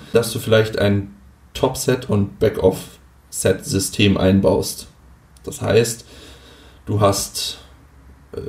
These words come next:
Vierer als Topset oder Dreier und danach hast du, äh,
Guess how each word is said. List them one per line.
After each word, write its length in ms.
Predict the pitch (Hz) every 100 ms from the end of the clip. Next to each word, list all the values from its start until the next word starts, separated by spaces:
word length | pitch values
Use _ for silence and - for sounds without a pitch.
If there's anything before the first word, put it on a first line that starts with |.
| - -
Vierer 680 | - - 160 147 139 131 -
als 240 | - 98 -
Topset 560 | - - - - - - - - -
oder 160 | - -
Dreier 560 | - 104 117 127 143 - - - _ _ - - - - _ - -
und 160 | 113
danach 400 | 101 95 98 101
hast 240 | 101 - 104
du, 60 |
äh, 360 | 98 82 85